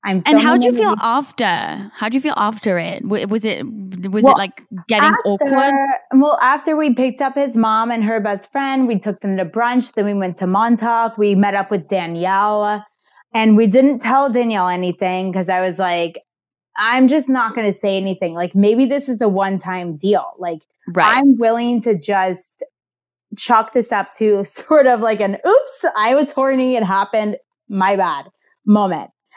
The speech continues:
Speaker 1: And I think he was too, but then he wound up spilling the beans to Kyle.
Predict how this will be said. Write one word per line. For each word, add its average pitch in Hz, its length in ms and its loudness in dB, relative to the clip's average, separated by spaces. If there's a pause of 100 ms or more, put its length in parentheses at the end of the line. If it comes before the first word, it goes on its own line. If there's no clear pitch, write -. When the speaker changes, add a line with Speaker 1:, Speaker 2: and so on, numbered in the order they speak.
Speaker 1:
And 240 100 2
I 247 80 4
think 277 260 2
he 277 180 0
was 202 340 0
too, 202 560 2 (480)
but 202 140 0
then 220 220 2
he 214 260 2
wound 208 280 0
up 196 160 -2
spilling 202 460 0
the 190 60 2
beans 165 460 -2
to 185 80 -8
Kyle. 143 440 -4